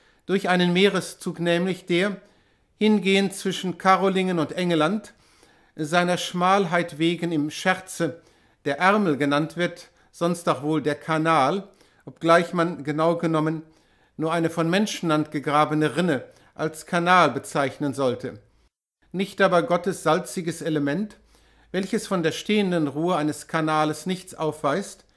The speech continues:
vielmehr nur zu oft, von Stürmen gepeitscht und zu wildem Undenschlag aufgeregt,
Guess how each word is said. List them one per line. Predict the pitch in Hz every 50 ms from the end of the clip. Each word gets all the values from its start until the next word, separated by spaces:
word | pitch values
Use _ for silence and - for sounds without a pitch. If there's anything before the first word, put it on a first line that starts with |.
| _ _ _ _ _ _ _ _ -
vielmehr | - - - 196 190 185 180 180 175 180 190
nur | 185 175 175 175 170
zu | - - - - 220 220
oft, | - 170 175 175 - - _ - _ _ _ _ _ _ _ _
von | - 190 190 180
Stürmen | - - - - 196 196 196 196 190 170
gepeitscht | 160 170 165 - 180 175 196 202 - - - - -
und | 151 143
zu | - - 151 139
wildem | 180 185 170 165 165 -
Undenschlag | 208 202 190 175 170 160 156 - - 160 151 147 - -
aufgeregt, | 170 180 175 175 - - 160 139 156 151 151 - - -